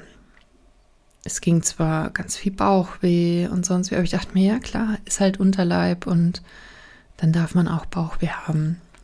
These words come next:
Das war für mich irgendwo ganz logisch schlüssig. Als ich dann in dieser M-R-T-Praxis war, ähm, man füllt ja den Anamnesebogen aus und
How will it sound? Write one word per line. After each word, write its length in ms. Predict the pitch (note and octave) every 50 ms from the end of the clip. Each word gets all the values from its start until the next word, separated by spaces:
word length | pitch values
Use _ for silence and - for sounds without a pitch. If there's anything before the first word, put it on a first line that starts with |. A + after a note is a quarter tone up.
| - _ -
Das 260 | - - - - -
war 120 | E3+ E3 D#3+
für 160 | - - E3+
mich 220 | D#3+ D#3+ D#3+ -
irgendwo 320 | - F3 E3 D#3+ D#3+ - E3+
ganz 320 | - - F3+ F3 - -
logisch 280 | F3 E3+ D#3+ E3 D#3+ -
schlüssig. 520 | - - G#3+ G#3 - - G#3 G3 G3 - - - - - - - - - - - - - - - - - - - - - - - - - -
Als 260 | F#3 F3+ F3 F3 -
ich 220 | F#3 E3+ - -
dann 500 | - F3+ E3+ E3+ E3 E3 D#3+ D#3+ D#3+ D#3 D3+ - - F#3 F#3+ F#3+ -
in 560 | F3 E3 E3 D#3+ D#3 D#3 D#3 D#3 D#3+ D#3+ E3
dieser 360 | - - D#3+ - E3 - -
M-R-T-Praxis 1000 | - D#3+ D#3 D#3+ - - - E3+ E3+ - - - E3+ - - - - - - -
war, 300 | - F3 F#3 F#3 F#3 F#3+ F#3+ F#3+ - - - - - _ _ _ _ - - - _ _ _ - - - - - -
ähm, 200 | F3 E3 E3 E3+
man 140 | E3 D#3+ D#3+
füllt 300 | - - F3+ E3+ - -
ja 100 | F3 E3
den 300 | - E3+ D#3+ D#3+ - -
Anamnesebogen 1120 | E3 D#3+ E3 E3 D#3+ F3 F#3 F#3+ F#3+ G3 F#3+ F#3+ F#3+ F#3 F#3+ - F#3 F3+ F3 F3+ F3 F3
aus 540 | - F3 E3+ E3 E3+ F3 F3 - - - - _ -
und 480 | E3+ E3+ E3+ E3+ E3+ E3+ E3+ F3 -